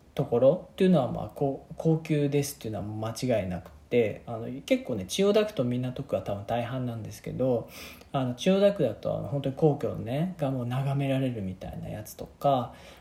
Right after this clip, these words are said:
えーと、まあ、有名なやつだと、その、千鳥ヶ淵っていうところに、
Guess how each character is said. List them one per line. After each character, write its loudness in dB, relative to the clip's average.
え -2
ー -4
と、 -10
ま 0
あ、 2
有 8
名 8
な 8
や 6
つ -4
だ -2
と、 -12
そ -10
の、 -6
千 -4
鳥 4
ヶ 4
淵 -8
っ -10
て -14
い -8
う -12
と -8
こ -6
ろ -14
に、 -4